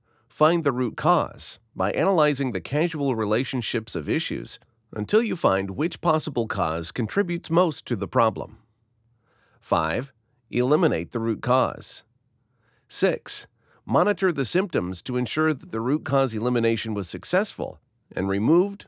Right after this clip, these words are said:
or alleviated the problem. These six basic steps are the basic framework for root cause analysis.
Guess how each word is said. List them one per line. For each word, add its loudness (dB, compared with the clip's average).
or 0
alleviated 0
the -8
problem. -2
These 2
six 4
basic 0
steps 2
are 4
the -2
basic 0
framework 2
for -4
root -2
cause 2
analysis. -2